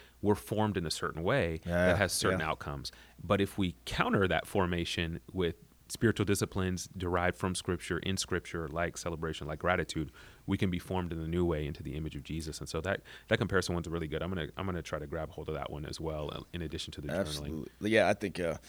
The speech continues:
Speaker 2: that's, that to me is gonna be the cash value. I mean, probably the biggest cash value for me this week is,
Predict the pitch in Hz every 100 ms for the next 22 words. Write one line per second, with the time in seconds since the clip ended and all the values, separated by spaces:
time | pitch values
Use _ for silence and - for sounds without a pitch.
0 | - - - - - - - - - -
1 | 101 147 - - - 127 147 147 - -
2 | 120 117 107 104 101 90 82 101 87 -
3 | 85 87 85 78 - - - _ _ -
4 | - 101 92 73 - 110 90 82 90 90
5 | - 82 80 82 - 76 69 - 55 -
6 | - 87 82 - -